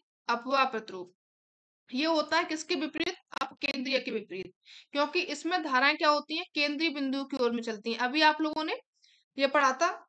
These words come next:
पर्वत वाला, यहाँ पे जो नदियां निकल रही थी इस तरीके से, अब इसमें क्या हो जाएगा, उल्टा हो जाएगा। एक ऐसा गड्ढानुमा होता है और जो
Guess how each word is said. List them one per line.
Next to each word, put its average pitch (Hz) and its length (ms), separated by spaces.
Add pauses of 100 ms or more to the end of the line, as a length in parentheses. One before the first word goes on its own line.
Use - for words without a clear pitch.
(640)
पर्वत 294 340
वाला, 311 260
यहाँ 269 280
पे 269 140
जो 302 140
नदियां 254 360
निकल 269 260
रही 262 120
थी 285 100
इस - 140
तरीके 254 380
से, 311 180 (380)
अब 320 180
इसमें 339 260
क्या 359 160
हो 302 80
जाएगा, 320 220 (100)
उल्टा 285 340
हो 269 160
जाएगा। 208 320 (560)
एक 311 220
ऐसा 349 220
गड्ढानुमा 294 540
होता 285 340
है 320 100 (220)
और 262 100
जो 302 140